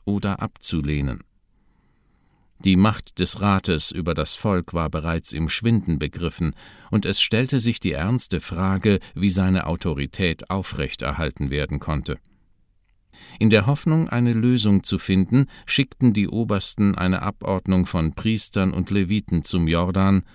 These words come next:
um mit dem neuen Lehrer zu verhandeln. Die Stimme in der Wüste.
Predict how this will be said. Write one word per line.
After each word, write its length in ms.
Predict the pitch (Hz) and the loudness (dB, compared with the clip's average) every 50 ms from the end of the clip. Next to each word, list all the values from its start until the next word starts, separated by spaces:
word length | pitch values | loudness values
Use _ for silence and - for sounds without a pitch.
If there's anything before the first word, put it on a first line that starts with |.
| - _ _ _ _ | -20 _ _ _ _
um 240 | - 123 127 127 123 | 0 0 2 2 2
mit 180 | 123 123 - - | 2 0 2 2
dem 220 | 135 127 127 120 | 2 4 4 4
neuen 360 | 107 98 95 95 101 107 110 | 4 4 4 4 4 4 4
Lehrer 540 | 101 87 85 78 69 67 69 69 62 60 67 | 4 4 2 2 0 -2 -2 -4 -6 -6 -6
zu 200 | - - - 78 | -6 -4 -4 -4
verhandeln. 720 | 73 - 104 98 82 95 82 71 65 65 53 50 50 - _ _ _ _ _ _ _ _ _ _ _ _ _ _ _ _ _ _ _ _ _ _ _ _ _ _ _ _ _ _ _ _ _ _ _ _ _ _ _ _ _ _ _ _ _ _ _ _ _ _ _ _ - | -4 -4 -4 -2 0 0 0 -2 -2 -4 -8 -12 -14 -18 _ _ _ _ _ _ _ _ _ _ _ _ _ _ _ _ _ _ _ _ _ _ _ _ _ _ _ _ _ _ _ _ _ _ _ _ _ _ _ _ _ _ _ _ _ _ _ _ _ _ _ _ 2
Die 160 | - - 95 - | 4 6 6 6
Stimme 500 | - - - 139 151 151 139 135 131 - | 4 4 4 6 6 6 6 4 2 2
in 200 | - 117 113 104 | 2 2 4 4
der 240 | 107 107 104 92 | 4 4 2 2
Wüste. 460 | 101 117 131 - - - - 65 - | 0 0 0 2 0 0 -2 -6 -10